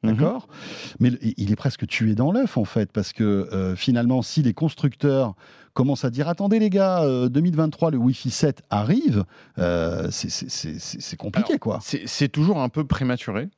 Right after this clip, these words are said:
Speaker 1: Alors, euh, tu as d'un côté, euh, la partie, euh, constructeur, euh, les chipsets de mobile, les solutions pour mobile. Tu as de l'autre côté les solutions,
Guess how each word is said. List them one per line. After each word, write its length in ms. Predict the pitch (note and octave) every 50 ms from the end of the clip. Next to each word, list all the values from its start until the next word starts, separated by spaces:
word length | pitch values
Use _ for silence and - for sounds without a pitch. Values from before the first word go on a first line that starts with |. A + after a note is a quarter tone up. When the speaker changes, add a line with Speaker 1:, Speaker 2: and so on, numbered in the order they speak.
| -
Speaker 1:
Alors, 320 | - G2 G2+ G#2+ G#2+ G2+ G2+
euh, 120 | G2+ G2+ F#2+
tu 220 | - - - C3+
as 80 | B2 A2+
d'un 180 | G2 B2 A#2+
côté, 300 | A2+ - B2 A2 - -
euh, 280 | C3 C3+ C3 A#2 G2+ F#2+ - - - - - - - - _ -
la 240 | - F#2+ G#2 A#2 A2
partie, 560 | - B2+ A#2+ - - - - - C#3 C#3 C#3
euh, 200 | A#2+ G#2 G2 F#2+ F2+ - _ _
constructeur, 760 | _ - C3 A2+ - - - A#2 - - C3 B2+ C3 C3 A2 G2
euh, 160 | F#2+ F#2+ F2+ - - - _ _
les 100 | - F#2 E2+
chipsets 320 | - - B2+ - - B2+ A#2+
de 100 | G#2 G#2+
mobile, 300 | G#2 G#2+ A2+ B2+ F3 F#3+
les 80 | C#3+ A2
solutions 400 | - - A2 G#2+ - - G#2+ F#2+
pour 160 | - G2 F#2+
mobile. 380 | F#2 G2 A2+ D3 G#3 B3+ A#3+ F#3+ - - - _
Tu 100 | - -
as 60 | C3
de 40 | A2 A#2+
l'autre 140 | C#3 B2
côté 440 | - - C3+ - - C#3 C#3+ C#3+ C3+ - _ _ -
les 140 | G2+ A2 G#2
solutions, 640 | - - A2+ A2 A2 G2+ - - B2+ A#2+ A#2+ A#2+